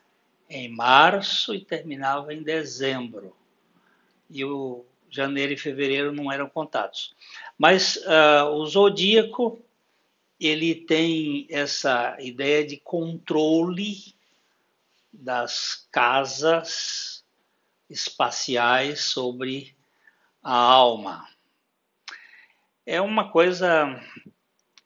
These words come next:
mística das influências dos astros sobre as pessoas. É, o que eu posso dizer?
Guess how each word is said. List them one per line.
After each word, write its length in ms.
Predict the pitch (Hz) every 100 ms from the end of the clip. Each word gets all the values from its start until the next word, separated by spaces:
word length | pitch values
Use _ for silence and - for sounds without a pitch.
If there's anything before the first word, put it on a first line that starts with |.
| _ _ 220 180
mística 1160 | 165 147 202 202 - - 214 - 220 220 214 - - _ _ _ _ _ _ _ _ _ _ _ _ _ _ -
das 220 | 139 127
influências 1500 | 135 139 - 143 143 156 156 - - 143 127 - - - - _ _ _ _ _ _
dos 340 | - 139 127 123
astros 720 | 135 151 - - - 135 -
sobre 440 | 143 127 123 127
as 180 | 120 117
pessoas. 1120 | - 123 - - 151 156 160 160 - - - - _ _ _ _ _ _ _ _ _ _ _ _ _ -
É, 720 | 151 147 143 143 139 135 131
o 200 | 135 135 127 - - _ _ _ _ _ _ _ _ _
que 100 | 208
eu 100 | 202
posso 340 | 190 185 -
dizer? 560 | 180 170 139 139 95